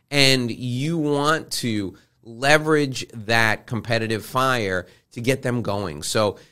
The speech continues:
competing internally, friendly competition internally always works well to keep people focused and to get them to try even harder. And that's the goal of this. You want your sales team members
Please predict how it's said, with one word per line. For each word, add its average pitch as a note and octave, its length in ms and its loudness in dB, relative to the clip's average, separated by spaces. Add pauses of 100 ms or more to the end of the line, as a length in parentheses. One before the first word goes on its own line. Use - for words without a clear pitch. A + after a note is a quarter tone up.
(120)
competing F3 500 2
internally, A#2+ 680 0
friendly C3 380 -2
competition A#2 640 -4
internally A2 600 -6 (120)
always A#2+ 560 0
works G2 440 -4
well A2 520 0 (260)
to - 60 -20
keep - 260 -6
people A#2 300 -6
focused B2 760 0
and G2+ 540 -2 (240)
to A#2+ 100 -12
get A2+ 240 2
them G#2+ 320 0
to G2 680 -6
try G#2+ 640 0
even B2+ 280 -2
harder. A2 560 2 (300)
And D3 140 2
that's A3+ 280 4
the D3+ 120 4
goal G#2 480 0
of D#2+ 140 -6
this. - 320 -8
You C#3 160 2
want E3 420 6
your C3+ 120 0
sales B2 440 4
team A#2 360 -2
members F#2+ 500 -2